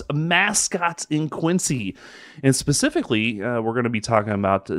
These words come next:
that, uh, pesky Blue Devil and the origins of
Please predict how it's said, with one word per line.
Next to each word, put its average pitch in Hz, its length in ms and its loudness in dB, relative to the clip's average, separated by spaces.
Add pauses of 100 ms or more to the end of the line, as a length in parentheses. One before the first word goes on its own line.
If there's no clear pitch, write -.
that, 98 320 0
uh, - 120 -4
pesky - 480 -4
Blue 120 340 2
Devil 90 420 4
and 104 200 0
the 117 160 0
origins 117 960 4 (540)
of 98 360 4